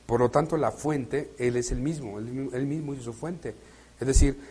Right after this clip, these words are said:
quiso contarnos este, estas anécdotas míticas, claro está, representando a toda la humanidad, eh, en su relato de litigio, ¿no? Hemos dicho que es un género de litigio. Quiso presentar un litigio enseñándonos la problemática que había entre pastores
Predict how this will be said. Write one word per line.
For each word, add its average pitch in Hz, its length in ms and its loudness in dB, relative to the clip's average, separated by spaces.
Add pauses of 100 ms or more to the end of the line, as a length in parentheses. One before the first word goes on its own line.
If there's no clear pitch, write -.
(180)
quiso 156 320 -2
contarnos 127 960 -2
este, 123 420 -6
estas - 300 -4
anécdotas 113 880 0 (480)
míticas, 123 720 -2
claro 110 260 -2
está, 107 320 -10
representando 107 640 -4
a 107 60 -10
toda 113 160 -2
la 123 80 -2
humanidad, 147 480 -2 (500)
eh, 107 460 -2
en 110 140 -4
su 113 160 -4
relato 120 520 2
de 107 180 -6
litigio, 101 680 -10
¿no? 107 160 -12
Hemos 113 180 -6
dicho 110 240 -10
que - 80 -10
es - 100 -10
un 113 120 -6
género 104 640 -8 (160)
de 95 120 -8
litigio. 95 560 -12 (460)
Quiso 135 220 -2
presentar 123 280 -2
un 131 120 0
litigio 156 520 -4 (340)
enseñándonos 143 920 -2
la 104 120 -4
problemática 107 680 -6
que - 100 -8
había 107 200 -4
entre 117 200 -10
pastores 117 680 -6